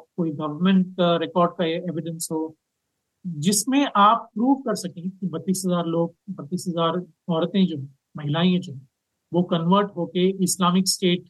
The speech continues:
जो टेरर ऑर्गेनाइजेशन है वहां पर चली गई, तो प्लीज, अ,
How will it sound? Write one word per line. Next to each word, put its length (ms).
जो 120
टेरर 340
ऑर्गेनाइजेशन 760
है 100
वहां 320
पर 160
चली 260
गई, 160
तो 200
प्लीज, 560
अ, 280